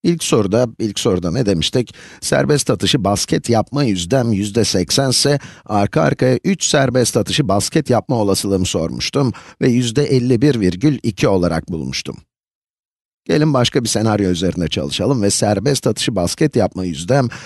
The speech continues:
yine yüzde seksen olarak kalsın. Ne desek, diyelim ki şimdi bir senaryo yazalım. Benim takımım iki sayı geride olsun.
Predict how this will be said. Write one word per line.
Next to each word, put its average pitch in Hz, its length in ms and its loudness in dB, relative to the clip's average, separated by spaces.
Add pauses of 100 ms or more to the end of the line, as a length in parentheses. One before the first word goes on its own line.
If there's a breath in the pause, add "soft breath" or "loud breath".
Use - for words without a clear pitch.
(160 loud breath)
yine 139 440 4 (140)
yüzde 117 340 2
seksen 113 380 0
olarak 95 400 2
kalsın. 85 460 0 (880)
Ne 127 140 0
desek, 113 440 0
diyelim 104 320 2
ki 123 200 -2
şimdi 90 380 -2
bir 92 80 -6
senaryo 98 520 -2
yazalım. 76 560 -2 (580 loud breath)
Benim 147 200 2
takımım 107 440 0
iki - 240 -2
sayı 117 280 2
geride 101 320 2
olsun. 95 540 0